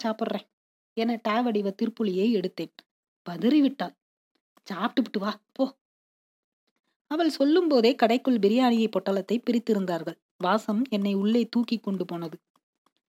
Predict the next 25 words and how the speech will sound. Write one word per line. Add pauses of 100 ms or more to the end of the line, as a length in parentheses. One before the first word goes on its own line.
(480)
சாப்பிட்ட
தெம்பில்
சரசரவென
ஊற்றி (300)
பேரல்களை
முடித்துவிட்டு
எழுந்தேன். (320)
இருட்டு
அப்பி
விட்டிருந்தது. (840)
இடுப்பு
அப்படியே
அடுப்பில்
வைத்து
வாட்டியது
போல்
வலித்தது, (300)
எரிந்தது. (640)
கூன்
விழுந்த
ஆளை
போல
சில
அடிகள்
நடந்தேன்.